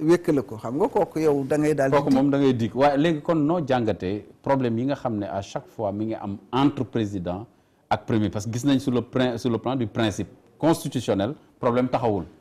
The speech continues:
Speaker 2: parce que réglé na sur les textes. Mais nag,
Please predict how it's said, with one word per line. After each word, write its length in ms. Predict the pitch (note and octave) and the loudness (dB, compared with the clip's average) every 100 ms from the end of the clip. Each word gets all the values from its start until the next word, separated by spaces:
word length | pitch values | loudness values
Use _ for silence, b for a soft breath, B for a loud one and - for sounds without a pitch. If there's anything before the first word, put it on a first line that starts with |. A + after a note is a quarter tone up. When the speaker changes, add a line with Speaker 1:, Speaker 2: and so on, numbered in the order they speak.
| _ _ | _ _
Speaker 2:
parce 140 | F#2 - | -8 -2
que 80 | |
réglé 280 | A2 C3 C3+ | 2 4 4
na 120 | A#2+ | 2
sur 160 | F#2+ A#2 | 0 -2
les 140 | G#2 F#2+ | -2 -2
textes. 300 | F#2+ - - b b b | -4 -8 -20 b b b
Mais 180 | G2+ A#2+ | 0 4
nag, 160 | C3+ | 2